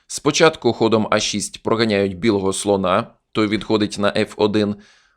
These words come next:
а потім зв'язують коня Ф три. У відповідь білі грають Аш три, і чорні міняються на Ф три,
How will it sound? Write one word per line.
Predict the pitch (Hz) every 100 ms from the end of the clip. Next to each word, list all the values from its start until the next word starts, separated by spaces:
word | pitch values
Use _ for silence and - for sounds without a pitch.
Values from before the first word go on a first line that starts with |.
| _
а | 123
потім | 120 175 180 160
зв'язують | 104 104 123 143 139 147 -
коня | 120 101 -
Ф | 98 -
три. | - - - _ _ _ _ -
У | 127
відповідь | 117 - 110 98 92
білі | 123 110
грають | 98 101 92 -
Аш | - - -
три, | 104 98 120 - _ _ -
і | 143 180
чорні | - 135 127 143
міняються | 135 107 101 95 95 -
на | 95 92
Ф | 95
три, | - 110 151